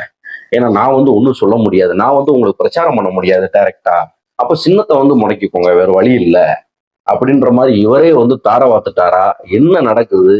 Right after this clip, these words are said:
ஏது நடக்குது, என்னதான் வரப்போகுதுன்ற மாதிரி ஒரு டவுட்டு. சொந்த கட்சியினருக்கே டவுட்டு. அண்ணன் வந்து மேடையில வந்து வீரவசனம் பேசிக்கிட்டு இருந்தவரு,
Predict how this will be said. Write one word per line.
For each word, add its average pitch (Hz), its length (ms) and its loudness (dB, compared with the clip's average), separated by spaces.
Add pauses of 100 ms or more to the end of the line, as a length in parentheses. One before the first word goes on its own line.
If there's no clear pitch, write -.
ஏது 131 220 2
நடக்குது, 95 480 0 (640)
என்னதான் 156 640 2 (280)
வரப்போகுதுன்ற 123 680 0
மாதிரி 117 200 0
ஒரு 123 240 0
டவுட்டு. 131 320 0 (720)
சொந்த 120 280 0
கட்சியினருக்கே 175 640 0
டவுட்டு. 160 340 0 (580)
அண்ணன் 123 220 0
வந்து 127 220 2
மேடையில 127 300 2
வந்து 127 180 2
வீரவசனம் 117 500 0
பேசிக்கிட்டு 120 300 -2
இருந்தவரு, 120 320 2